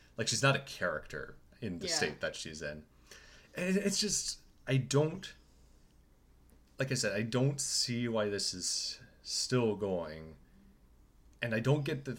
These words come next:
Speaker 1: I, I just don't feel, like, a narrative arc to it. Like, wh-
Speaker 2: Hmm.
Speaker 1: why am I, I mean, yeah, to a certain extent, like, yeah, if it just looks like cool fights, sure, that go,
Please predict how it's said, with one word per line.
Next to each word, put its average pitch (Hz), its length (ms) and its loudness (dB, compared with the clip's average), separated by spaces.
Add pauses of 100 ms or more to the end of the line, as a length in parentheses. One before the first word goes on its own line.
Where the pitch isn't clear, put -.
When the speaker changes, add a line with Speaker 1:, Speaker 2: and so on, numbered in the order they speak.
Speaker 1:
I, 120 160 0 (100)
I - 80 -2
just - 180 -2
don't 135 180 2 (160)
feel, 127 220 4
like, 117 200 0
a 98 80 -4
narrative 92 460 -2 (100)
arc 90 260 -4
to 82 220 -10
it. 78 200 -10 (400)
Like, 95 140 -8 (960)
wh- - 0 -
Speaker 2:
Hmm. 185 260 -6
Speaker 1:
why 113 200 -2
am 110 160 2
I, 95 240 -4 (380)
I 156 40 -2
mean, 190 180 6
yeah, 190 240 10
to 143 140 2
a 139 40 6
certain 135 200 6
extent, 120 240 0
like, 107 160 0
yeah, 107 160 4
if - 100 0
it 110 40 -6
just 156 200 -2
looks 120 220 -2
like 104 180 2
cool 107 220 -2
fights, 92 360 -2
sure, 76 300 0
that 90 160 -2
go, 117 100 0